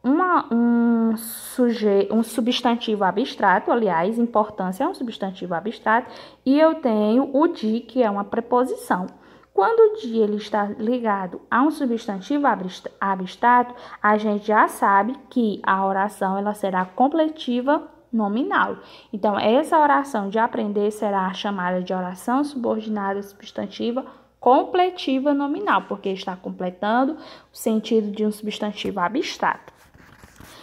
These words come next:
E por último, o item F, nós temos: não podemos negar um fato. Ricardo é mesmo muito engraçado. Essa aqui é muito simples, né? Novamente, a presença dos dois pontos. Quando eu tiver os dois pontos,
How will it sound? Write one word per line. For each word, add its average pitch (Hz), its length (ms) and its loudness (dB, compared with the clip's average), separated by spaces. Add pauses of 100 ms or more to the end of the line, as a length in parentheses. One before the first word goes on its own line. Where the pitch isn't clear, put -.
(180)
E 330 160 4
por 359 300 2
último, 262 460 2
o 254 40 2
item 226 480 -2
F, 233 160 -6
nós 277 300 0
temos: 185 580 -10 (300)
não 269 240 0
podemos 254 500 0
negar 233 340 0
um 294 120 -2
fato. - 440 -8 (160)
Ricardo 226 720 -6
é 240 60 -2
mesmo 208 480 -2
muito 202 280 -6
engraçado. 240 600 -4 (140)
Essa 320 260 0
aqui 330 140 -4
é 277 60 0
muito 277 280 -2
simples, 196 480 -4
né? 226 160 -4
Novamente, 233 720 -2 (240)
a 185 140 -2
presença 214 580 0
dos 220 220 -4
dois 247 340 0
pontos. 185 380 -10
Quando 359 260 -4
eu 349 100 0
tiver 233 340 -2
os 208 160 -4
dois 196 340 -4
pontos, 202 720 -4